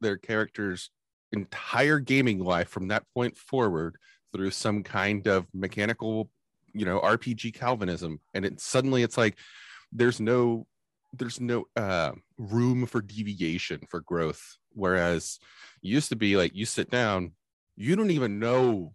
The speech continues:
what the dice are gonna come up with. You just sit down, you maybe pick a race because it'll affect the stats that you roll, and then you roll the dice in line and see what happens. And with Palladium, I think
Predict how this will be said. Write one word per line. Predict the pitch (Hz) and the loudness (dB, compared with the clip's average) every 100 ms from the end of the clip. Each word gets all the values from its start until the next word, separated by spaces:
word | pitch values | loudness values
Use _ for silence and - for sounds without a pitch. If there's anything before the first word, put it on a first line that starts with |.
| _ | _
what | - 98 92 107 - | -18 -8 -2 -2 -2
the | 104 | -8
dice | 92 95 98 - | -2 -2 -2 -4
are | |
gonna | 92 90 87 | -8 -8 -8
come | - 90 95 | -8 -4 -2
up | 95 _ | -4 _
with. | 82 69 - | -6 -6 -8
You | 98 | -4
just | 104 - | -2 -2
sit | - 120 | -2 2
down, | 123 120 127 123 - - - _ | 4 4 2 -4 -10 -20 -20 _
you | 104 95 | -6 -4
maybe | 95 95 117 135 | 0 0 0 0
pick | - 131 | -2 0
a | 120 | 0
race | 110 110 117 - | 2 2 2 -2
because | 98 98 87 | -8 -6 -2
it'll | 90 90 87 | -2 -2 -4
affect | 104 - 95 - | -6 -4 -4 -4
the | - | -10
stats | - 127 135 - | -4 0 0 0
that | 101 | -6
you | 92 | -6
roll, | 78 80 78 76 - | -6 -2 -2 -4 -6
and | 92 | -6
then | 85 92 | -2 0
you | 87 | 0
roll | 85 107 | 0 2
the | 131 | 2
dice | 120 120 - | 2 2 0
in | 123 | 0
line | 147 139 107 101 98 - | 0 2 0 -2 -6 -6
and | 90 | -6
see | 95 - - 110 | -6 -12 -10 -8
what | 92 92 | -4 -4
happens. | - 87 82 - - - - - _ _ - _ _ | -2 -2 -2 -6 -10 -20 -20 -20 _ _ -20 _ _
And | 110 101 101 92 - | 0 0 0 -4 -4
with | - 120 | -2 0
Palladium, | - 120 180 175 107 | 2 2 4 2 2
I | |
think | 110 110 104 | 0 0 0